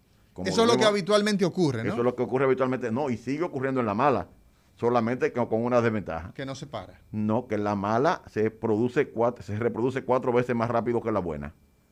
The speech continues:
Speaker 1: Entonces, cuando una buena te po-, te parió dos células porque se dividió en dos,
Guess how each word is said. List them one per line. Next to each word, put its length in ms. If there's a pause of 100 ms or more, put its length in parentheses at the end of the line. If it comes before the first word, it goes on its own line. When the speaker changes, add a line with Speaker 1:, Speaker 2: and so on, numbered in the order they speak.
(400)
Speaker 1:
Entonces, 280
cuando 200
una 80
buena 340
te 120
po-, 260
te 120
parió 340
dos 140
células 240
porque 200
se 160
dividió 320
en 40
dos, 280